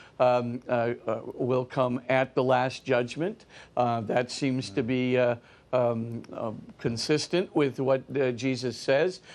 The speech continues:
Uh, is it a matter of doctrine? Um, I, if there is a, a doctrine that declares the timing of the glorified body, uh, I don't think I've ever read it, but there might be,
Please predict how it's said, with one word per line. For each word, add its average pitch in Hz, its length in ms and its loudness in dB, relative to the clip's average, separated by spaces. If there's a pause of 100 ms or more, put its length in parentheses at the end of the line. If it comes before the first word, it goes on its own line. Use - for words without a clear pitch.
(180)
Uh, 120 180 4
is 131 220 2
it 123 120 2
a 123 80 0
matter 135 640 2
of 107 240 -2
doctrine? 170 680 2 (380)
Um, 123 580 0
I, 123 300 0 (120)
if 117 160 -2
there 113 300 2
is 208 240 4
a, 127 180 2 (100)
a 123 240 2
doctrine 120 520 0
that 117 160 -6
declares 127 520 -2 (240)
the 123 100 0
timing 135 440 0
of 123 80 0
the 117 80 0
glorified 120 640 0
body, 120 360 0 (300)
uh, 123 60 0
I 117 300 2
don't 151 220 0
think 156 200 0
I've 143 120 4
ever 131 220 2
read 139 300 4
it, 127 200 -2
but 123 200 -2
there 117 120 -2
might 139 360 -2
be, 135 340 0